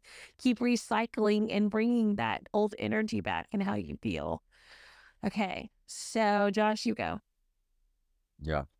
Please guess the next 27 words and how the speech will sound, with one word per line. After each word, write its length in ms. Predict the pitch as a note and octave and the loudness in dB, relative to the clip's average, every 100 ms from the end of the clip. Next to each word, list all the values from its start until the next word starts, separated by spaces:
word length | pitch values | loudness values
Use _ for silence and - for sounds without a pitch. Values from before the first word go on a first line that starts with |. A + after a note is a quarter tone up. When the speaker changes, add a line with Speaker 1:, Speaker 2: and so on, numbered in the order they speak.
| _ _ _ _ _ - | _ _ _ _ _ -6
Speaker 2:
Yeah, 100 | C#2+ | -4
I 40 | |
think 300 | D2 C3 B2+ | -2 0 0
that, 160 | D#2 D2 | -2 -4
that 140 | C#2+ - | -4 -4
that's 200 | - - | -6 -4
a, 60 | C#2 | -2
another 320 | E2 E2 G2 | 0 0 0
thing 180 | A2+ D2+ | -2 -2
I 80 | C2+ | -2
think 240 | - D2 | -2 -2
that's, 340 | D2 C2 - - C#2+ C#2+ | -2 -4 -8 -8 -10 -8
that's 500 | D2 D2 - - - _ _ _ | -4 -2 -2 -8 -10 _ _ _
part 280 | - - D#2 | -6 -2 0
of 80 | D2+ | 0
human 280 | - D#2 C2+ | -2 -2 -2
nature, 340 | D2+ D2 C2+ | -4 -4 -4
especially 460 | B1+ - E2 - D#2 | -6 -2 -2 0 -2
if 100 | C#2 | -2
you 120 | D#2 | -2
spent 460 | C#2+ - - D#2+ C2 | -4 -6 -2 -2 -2
some, 300 | - D#2 C#2 | -2 -2 -2
you 100 | - | -4
know, 80 | E2 | -2
whether 200 | D#2 G2+ | 0 0
you've 180 | F2 D#2+ | 0 -2
spent, 380 | - F#2 E2 | -4 -2 -2